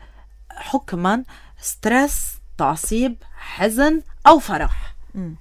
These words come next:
Speaker 1: Exactly. هاي العاطفة. بس هنا العالم بتتجاهل شغلة اللي هي كمان الأكل على الزهق.
Speaker 2: زهق. مم.
Speaker 1: الأكل على الزهق. فبهيدا ز-،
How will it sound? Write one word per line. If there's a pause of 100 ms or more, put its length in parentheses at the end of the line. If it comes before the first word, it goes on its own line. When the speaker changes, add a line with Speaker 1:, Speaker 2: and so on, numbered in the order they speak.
(120)
Speaker 1:
Exactly.
هاي
العاطفة. (560)
بس
هنا
العالم
بتتجاهل
شغلة (360)
اللي
هي
كمان (320)
الأكل (460)
على (160)
الزهق. (140)
Speaker 2:
زهق. (100)
مم.
Speaker 1:
الأكل
على
الزهق. (440)
فبهيدا
ز-،